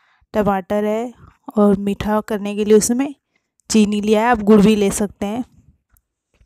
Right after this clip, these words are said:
पैन को चढ़ा दिया है गैस पे, उसमें दो तीन चम्मच,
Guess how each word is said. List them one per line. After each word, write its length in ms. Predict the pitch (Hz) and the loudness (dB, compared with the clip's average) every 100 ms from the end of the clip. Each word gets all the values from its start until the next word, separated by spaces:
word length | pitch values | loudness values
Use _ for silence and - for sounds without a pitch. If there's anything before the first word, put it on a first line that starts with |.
| _ - _ _ _ _ - | _ -20 _ _ _ _ -4
पैन 200 | 214 214 | -2 0
को 100 | 233 | 2
चढ़ा 320 | 226 214 208 | 4 2 4
दिया 180 | 226 220 | 4 2
है 80 | |
गैस 340 | 214 208 208 - | 0 -2 -4 -4
पे, 220 | 277 294 - _ _ | -6 -8 -14 _ _
उसमें 320 | 240 - 220 208 | -10 -6 -4 2
दो 120 | 220 | 4
तीन 240 | - 233 | 2 -4
चम्मच, 540 | 220 226 220 220 - | 0 0 0 -2 -6